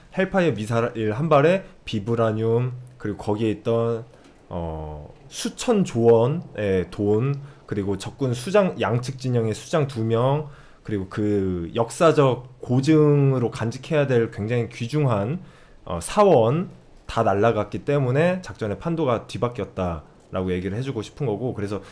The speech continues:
이 스토리에 대한 이해도가 부족했던 게 난 가장 아쉬운 점이라고 생각을 해.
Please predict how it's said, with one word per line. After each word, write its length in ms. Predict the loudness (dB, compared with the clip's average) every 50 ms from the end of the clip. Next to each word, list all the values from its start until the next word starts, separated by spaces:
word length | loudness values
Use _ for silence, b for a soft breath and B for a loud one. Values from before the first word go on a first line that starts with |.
| B B B
이 80 | -8
스토리에 420 | -8 -8 -4 -2 0 2 2 2 2
대한 320 | 4 4 4 4 2 0
이해도가 420 | -2 -2 -2 -2 -2 -4 -6 -6 -8
부족했던 500 | -8 -14 -14 -12 -12 -10 -8 -6 -6 -4
게 320 | -4 -4 -4 -4 -6 -8 -10 -12
난 160 | -10 -10 -10
가장 320 | -10 -10 -8 -8 -6 -6
아쉬운 340 | -8 -8 -8 -8 -6 -6 -6
점이라고 380 | -6 -6 -6 -6 -6 -6 -8 -8
생각을 340 | -10 -10 -10 -10 -10 -10 -12
해. 100 | -12